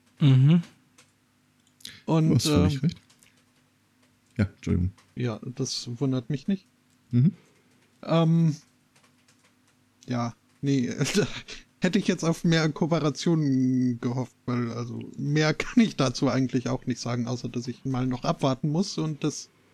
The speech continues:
Speaker 2: ich wieder festgestellt hab, dass, äh, Sacha Baron Cohen am besten ist, äh, wenn er den Leuten einfach seinen, seinen Interaktionspartnern eine, eine, eine Leinwand bietet, um sich, äh, selbst bloßzustellen,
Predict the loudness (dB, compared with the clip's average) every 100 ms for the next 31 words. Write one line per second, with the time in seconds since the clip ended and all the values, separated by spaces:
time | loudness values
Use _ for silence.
0 | _ _ _ -10 -8 -4 -4 -2 -4 -4
1 | -6 -4 -4 -4 -6 -4 -4 -4 -6 -4
2 | -6 -8 -10 -6 -4 -2 -4 -2 -2 -2
3 | -4 -6 -6 -4 -4 -2 -4 -4 -4 -4
4 | -6 -6 -2 0 0 0 -4 -2 0 0
5 | 0 -4 -4 -2 0 -2 -4 -6 -6 -4
6 | -4 -4 -4 -4 -6 -10 -8 -6 -6 -6
7 | -8 -8 -8 -8 -8 -10 -10 -8 -6 -8
8 | -8 -6 -6 -6 -6 -6 -8 _ _ _
9 | _ _ _ -4 0 4 2 2 2 2
10 | 2 0 0 0 0 0 -2 -4 -2 0
11 | 2 2 2 2 0 -4 -6 -2 -2 -2
12 | -4 -2 -4 -4 -4 -4 -6 -6 -14 _
13 | -2 -2 -4 -8 -6 -4 -4 -6